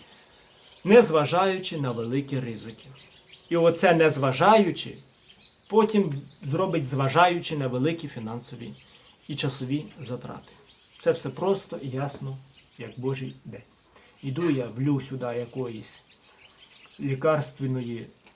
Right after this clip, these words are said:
рідини, попробую щось з'їсти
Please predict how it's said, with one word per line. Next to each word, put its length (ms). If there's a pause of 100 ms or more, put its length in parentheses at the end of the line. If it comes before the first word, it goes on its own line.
(360)
рідини, 680 (1080)
попробую 560
щось 220
з'їсти 800